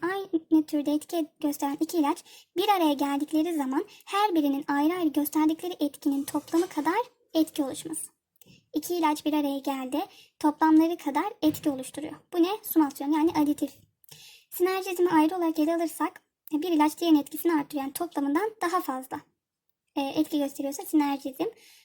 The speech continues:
E, potansiyelizasyon ise birlikte kullanılan iki ilacın oluşturdukları etkinin miktarı,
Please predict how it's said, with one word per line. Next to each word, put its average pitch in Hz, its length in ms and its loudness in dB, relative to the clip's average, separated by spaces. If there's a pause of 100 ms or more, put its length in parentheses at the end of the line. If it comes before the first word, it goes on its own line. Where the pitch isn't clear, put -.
(140)
E, 285 340 0
potansiyelizasyon 381 960 -4
ise 349 260 -6
birlikte 320 320 2 (120)
kullanılan 320 440 2
iki - 200 -8
ilacın 311 340 -2
oluşturdukları 311 720 -2
etkinin 320 480 2
miktarı, 277 600 -2